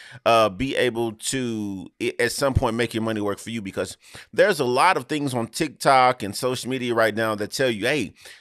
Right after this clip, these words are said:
become your own bank," right? And they don't really tell you what that is and, and, and really how you go about, well, they tell you what it is, but they don't tell you what it is, and they don't, they don't necessarily tell you how to go about it, right? And so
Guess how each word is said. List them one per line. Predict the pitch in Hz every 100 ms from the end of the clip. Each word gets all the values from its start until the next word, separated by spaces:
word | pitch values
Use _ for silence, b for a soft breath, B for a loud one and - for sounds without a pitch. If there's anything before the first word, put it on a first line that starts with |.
| B -
become | 135 - 180 175
your | 151 -
own | 131 107 87
bank," | 80 127 92 - - - _ _
right? | - 135 135 - _
And | 147 147
they | 165
don't | 180
really | 170 160 131
tell | - 165
you | 156 151 135 - _ _
what | 127 127 165
that | 147 143
is | 147 131
and, | 123
and, | 120 -
and | 117 113
really | 147 135
how | 123 147
you | 139
go | 123 123
about, | 104 -
well, | 127 113
they | 123
tell | - 190
you | 208
what | 190 185
it |
is, | 185 190 190 B B
but | -
they | 104 82
don't | 104 123 113
tell | 104
you | 95 92
what | 92
it | 87
is, | 85 85 - B -
and | 104
they |
don't, | 107 113 -
they | 101 104 110
don't | 104 90
necessarily | 110 110 120 101 95
tell | -
you | 104 104
how | 98
to | 90
go | 90 78
about | 67 110 101 82
it, | - _ B B B -
right? | 110 127 - -
And | 117
so | - 147 127